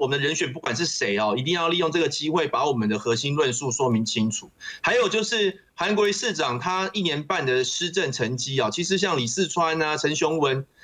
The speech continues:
叶匡时这些都是非常优秀的政务官啊，他们帮高雄啊留下了很多在地的政绩。我觉得这次的补选，我们的候选人也要利用这个机会，好好把韩市长的一些表现把它呈现出来，不要让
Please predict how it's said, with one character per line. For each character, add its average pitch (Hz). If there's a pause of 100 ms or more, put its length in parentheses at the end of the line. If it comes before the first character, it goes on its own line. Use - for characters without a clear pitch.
(100)
叶 196
匡 185
时 190
这 208
些 208
都 214
是 208
非 233
常 165
优 185
秀 180
的 123
政 151
务 147
官 123
啊， 107
他 190
们 180 (320)
帮 214
高 202
雄 131
啊 127
留 131
下 160
了 143
很 113
多 147
在 147
地 139
的 110
政 123
绩。 120
我 127
觉 185
得 208 (200)
这 226
次 214
的 151
补 156
选， 143 (100)
我 135
们 160
的 -
候 233
选 139
人 127
也 123
要 127
利 185
用 175
这 185
个 165
机 156
会， 151
好 143
好 156
把 117
韩 123
市 175
长 110
的 113
一 151
些 151
表 107
现 107
把 104
它 127
呈 120
现 131
出 117
来， 98
不 -
要 170
让 175